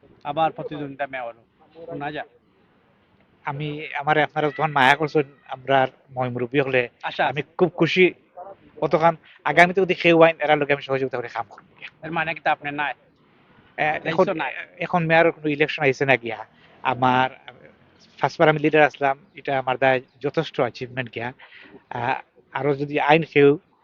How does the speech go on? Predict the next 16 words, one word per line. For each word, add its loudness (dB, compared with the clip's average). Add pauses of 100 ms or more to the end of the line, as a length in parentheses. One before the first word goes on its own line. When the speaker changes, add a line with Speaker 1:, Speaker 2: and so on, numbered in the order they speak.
(140)
Speaker 2:
এরা 2
লোকে 2
মিলেমিশে -14
কাম -12
করবো -20
গিয়া। -16 (960)
Speaker 1:
আবারও -2 (540)
চার -2
তারিখের -6
ইলেকশন, -10 (1900)
লেবার -8
পার্টির -6 (800)
একটা -10 (920)
ডরের 2
অবস্থায় -8
আছে। -20